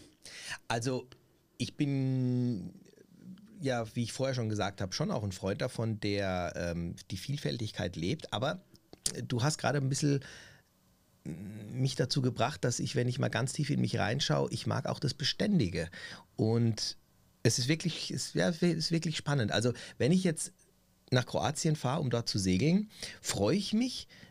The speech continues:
weil ich weiß, auf was ich mich freuen kann. Das ist schon mal das eine, was ein Vorteil ist im Gegensatz zu einem neuen Revier, wo ich mich vielleicht auf Überraschungen freue, aber auf Dinge vielleicht, die ich jetzt,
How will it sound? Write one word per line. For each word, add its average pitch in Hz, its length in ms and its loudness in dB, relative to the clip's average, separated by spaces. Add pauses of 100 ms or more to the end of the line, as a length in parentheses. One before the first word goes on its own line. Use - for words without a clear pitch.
(540)
weil 120 320 2
ich - 120 -2
weiß, 185 280 2
auf 104 180 0
was 98 140 0
ich - 140 -2
mich 92 160 0
freuen 90 280 2
kann. - 280 0
Das 98 120 2
ist 185 100 2
schon 160 120 4
mal 120 80 2
das 104 140 0
eine, 185 480 2 (380)
was 127 180 2
ein 123 80 2
Vorteil 143 480 2
ist 127 380 0
im 123 120 4
Gegensatz 143 540 2
zu - 240 0
einem 123 320 2 (120)
neuen 151 380 6
Revier, 104 560 4 (300)
wo 147 240 6
ich 135 240 0
mich 135 260 0
vielleicht 113 300 2
auf 104 100 -2
Überraschungen 139 520 4
freue, 113 300 4
aber 113 180 2
auf 110 140 -2
Dinge 147 240 2
vielleicht, 113 380 0
die 98 140 -2
ich 113 100 -4
jetzt, 110 320 0